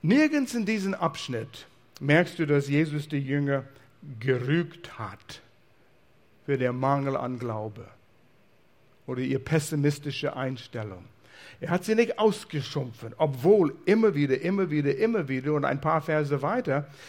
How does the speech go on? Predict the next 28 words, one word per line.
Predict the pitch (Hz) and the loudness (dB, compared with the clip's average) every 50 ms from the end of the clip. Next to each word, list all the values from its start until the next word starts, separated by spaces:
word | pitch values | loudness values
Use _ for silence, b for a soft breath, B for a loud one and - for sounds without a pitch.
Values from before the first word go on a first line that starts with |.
| B B | B B
wo | - 143 | -2 0
Jesus | 139 147 165 165 151 160 147 151 | 2 4 2 2 2 -2 -2 -2
aufs | 147 147 147 - - | -2 -2 -2 -2 -2
Wasser | 147 190 220 - - 170 | -2 -2 -2 0 0 0
läuft | 147 135 123 135 185 196 - 156 | 0 2 0 0 0 -2 -4 -6
und | 147 139 | -6 -6
die | 135 135 | -4 -4
Jünger | 135 156 160 156 143 | -2 -2 0 0 0
haben | 139 143 143 135 127 | 0 0 -2 -2 -2
Angst | 127 143 190 226 214 - | -2 -2 -4 -4 -6 -8
aufs | - 131 120 113 - - | -8 -8 -8 -8 -10 -6
Wasser, | 113 107 113 113 - 151 165 175 B B B B B B B B B B B | -4 -4 -4 -2 -2 -2 -2 -2 B B B B B B B B B B B
fragt | - - - 160 180 202 196 196 | -8 0 2 2 2 2 2 2
er | 202 202 185 165 | 2 2 2 2
wieder, | 233 254 226 156 117 107 | 2 2 2 2 2 2
„Wo | 127 139 147 | 0 0 0
ist | 147 143 | 0 -2
euer | - 156 160 165 | -2 -2 -2 -2
Glauben?“ | 160 160 180 196 208 202 139 107 98 - - _ _ _ _ _ _ _ _ _ _ _ _ _ _ - | -4 -4 -6 -8 -8 -10 -12 -14 -14 -16 -20 _ _ _ _ _ _ _ _ _ _ _ _ _ _ -14
Glauben, | 123 127 143 156 160 135 120 101 101 - - | -10 -10 -10 -10 -10 -12 -14 -14 -16 -18 -16
Vertrauen. | - - - - 117 - 143 151 113 87 85 - _ _ _ _ - | -16 -14 -12 -12 -12 -12 -12 -14 -14 -16 -18 -20 _ _ _ _ -18
Vertrauen, | - - - 117 123 147 156 127 98 98 - - - | -16 -14 -12 -10 -10 -10 -10 -10 -12 -14 -18 -20 -18
Vertrauen, | - 117 110 - 139 131 135 135 123 110 - - _ - | -16 -16 -14 -10 -10 -8 -8 -8 -10 -12 -16 -20 _ -8
immer. | 156 180 202 208 156 104 - B B B B B B B | -6 -4 -4 -4 -6 -8 -12 B B B B B B B
Und | 156 147 139 | -2 0 4
wir | 147 180 180 185 | 4 4 4 6
werden | 202 202 214 208 196 | 2 0 0 -2 -6
geprüft. | - 202 196 - - 147 120 - B | -8 -10 -8 -6 -6 -6 -6 -6 B